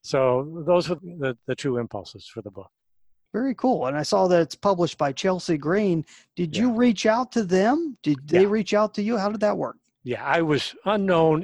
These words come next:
Speaker 1: in the farming literature world. You know, I did academic publications that
Speaker 2: Mm-hmm.
Speaker 1: nobody's interested in. And so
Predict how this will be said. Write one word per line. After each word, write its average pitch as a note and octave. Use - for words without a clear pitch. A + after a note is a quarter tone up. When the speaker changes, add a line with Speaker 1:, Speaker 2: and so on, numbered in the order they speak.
Speaker 1:
in D3
the B2+
farming B2+
literature A#2+
world. A2
You A2+
know, A#2+
I A#2+
did A2+
academic A2+
publications G#2+
that A#2+
Speaker 2:
Mm-hmm. D#3+
Speaker 1:
nobody's C#3+
interested G#2+
in. G#2
And G2+
so C#3+